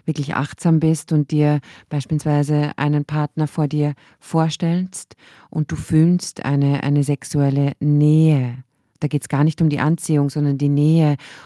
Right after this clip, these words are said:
ob du dich jemand wirklich auch verbal öffnen kannst. Dann wirst du dann, äh, und langsam voranschreitest,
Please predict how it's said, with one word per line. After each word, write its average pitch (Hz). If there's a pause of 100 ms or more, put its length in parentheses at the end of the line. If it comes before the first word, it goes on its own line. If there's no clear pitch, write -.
ob 143
du 156
dich 143
jemand 143
wirklich 143
auch -
verbal 135
öffnen 147
kannst. 160 (480)
Dann 143
wirst 147
du 151
dann, 147 (380)
äh, 147
und 151 (160)
langsam 151
voranschreitest, 139